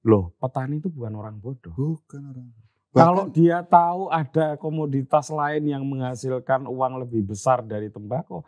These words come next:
Speaker 1: ya pasti nanam itu.
Speaker 2: Makanya kan disebut emas hijau.
Speaker 1: Iya, itu
Speaker 2: Bahkan
Speaker 1: satu, Pak.
Speaker 2: itu dari sa-, se-, segi kultur di
Speaker 1: Iya.
Speaker 2: Lombok.
Speaker 1: Betul.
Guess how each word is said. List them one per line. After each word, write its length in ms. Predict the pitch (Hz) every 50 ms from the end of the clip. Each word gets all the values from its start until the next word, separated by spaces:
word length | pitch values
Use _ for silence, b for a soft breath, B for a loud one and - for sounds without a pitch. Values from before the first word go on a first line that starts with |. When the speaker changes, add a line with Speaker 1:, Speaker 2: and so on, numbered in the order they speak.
| b b b b
Speaker 1:
ya 160 | - 254 254
pasti 320 | - 330 320 - - - 330
nanam 320 | 285 269 220 175 190 180 175 175
itu. 100 | 175 110
Speaker 2:
Makanya 320 | 104 98 110 110 113 123
kan 140 | 123 139 135
disebut 480 | 123 120 110 107 117 98 - 110 - 117
emas 260 | 120 117 110 98 -
hijau. 540 | - 87 78 _ - 95 92 95 98 95 95
Speaker 1:
Iya, 320 | 92 90 87 78 71 - - -
itu 220 | - 95 101 120
Speaker 2:
Bahkan 360 | 120 120 117 117 - 139 151 160
Speaker 1:
satu, 100 | 160 -
Pak. 60 | - - _ _ - 101
Speaker 2:
itu 180 | 113 135 131 196
dari 260 | 160 - 127 117 123 123
sa-, 260 | - 135 131 131 -
se-, 180 | - - - - -
segi 340 | - - - 120 - 127
kultur 840 | 113 - 151 156 156 151 131 - 127 113 107 110 113 123 139 151 147 _ _ _ _ _ _ _ _ _ _ _ _ - - _ _ _
di 160 | - 95 95
Speaker 1:
Iya. 80 | 120 123
Speaker 2:
Lombok. 640 | 131 135 139 131 117 113 110 113 127 147 - _ _ _ _ _ _ _ _ _ _ _ _ _ _ _ _
Speaker 1:
Betul. 760 | - - 101 107 107 107 107 104 98 90 85 82 80 73 73